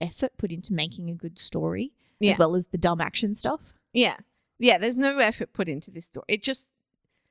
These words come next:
Speaker 2: yeah, it feels like they kind of <sighs> snowballed out of <laughs> control.
Speaker 1: Yeah.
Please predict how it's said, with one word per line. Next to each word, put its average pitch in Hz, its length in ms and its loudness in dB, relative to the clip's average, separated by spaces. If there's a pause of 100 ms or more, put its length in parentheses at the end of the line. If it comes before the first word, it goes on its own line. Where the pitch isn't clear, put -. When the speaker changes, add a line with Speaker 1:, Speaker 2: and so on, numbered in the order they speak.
(200)
Speaker 2:
yeah, 220 220 6
it 196 120 -6
feels 262 260 0
like 254 180 2
they 233 120 4
kind 208 340 0
of 185 120 -2 (140)
<sighs> - 1040 -20
snowballed 190 580 4
out 165 180 6
of - 100 -6
<laughs> - 100 -6
control. - 640 0 (240)
Speaker 1:
Yeah. 175 220 -2